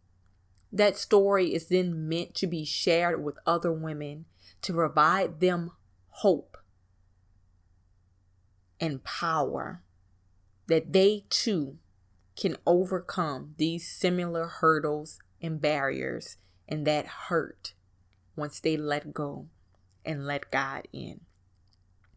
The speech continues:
We don't have to be ashamed, and we definitely don't have to be afraid to share.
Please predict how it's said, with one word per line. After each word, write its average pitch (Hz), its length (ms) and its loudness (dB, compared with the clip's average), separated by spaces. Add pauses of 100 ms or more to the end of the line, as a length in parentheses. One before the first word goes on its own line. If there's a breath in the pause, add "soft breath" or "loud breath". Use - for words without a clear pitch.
(420 loud breath)
We 170 140 -2
don't 175 280 4
have 208 260 0
to 220 80 0
be 214 180 4
ashamed, 165 680 -2 (460)
and 190 120 4
we 208 100 2
definitely 160 500 0
don't 151 220 0
have 160 260 -2
to 160 100 -2
be 156 180 -4
afraid 147 580 -2
to 165 120 -4
share. 151 580 -6